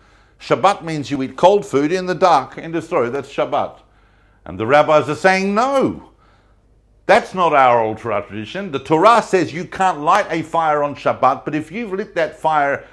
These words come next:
and can have it maintained from before Shabbat, then there's no reason you can't have hot food on Shabbat."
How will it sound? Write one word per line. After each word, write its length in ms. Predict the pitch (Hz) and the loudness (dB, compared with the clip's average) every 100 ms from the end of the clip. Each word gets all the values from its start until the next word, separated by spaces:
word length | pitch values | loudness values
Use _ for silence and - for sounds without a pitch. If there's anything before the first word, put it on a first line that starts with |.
| - | -10
and 140 | 139 | -8
can 120 | 147 139 | -8 -4
have 180 | 160 | -4
it 100 | 151 | -4
maintained 560 | 147 143 131 156 151 131 - _ | -8 -8 -6 -4 -4 -6 -14 _
from 440 | - - 165 151 127 | -20 -2 0 0 -2
before 500 | 120 107 160 220 226 | -8 -6 0 2 2
Shabbat, 680 | - 123 90 98 123 - - _ _ _ | 2 0 2 -2 -2 -6 -20 _ _ _
then 160 | 147 165 | -6 -2
there's 200 | 170 165 | -2 2
no 160 | 220 | 2
reason 480 | 202 196 165 170 160 | 2 0 -2 -8 -8
you 140 | 170 | -10
can't 320 | - 170 160 127 | -10 -8 -8 -4
have 220 | 143 - | -4 -2
hot 260 | 143 143 | -6 -6
food 360 | - 185 214 160 | -8 -6 -4 -4
on 200 | 127 107 | -4 -6
Shabbat." 580 | - 101 95 82 - | -6 -6 -4 -8 -10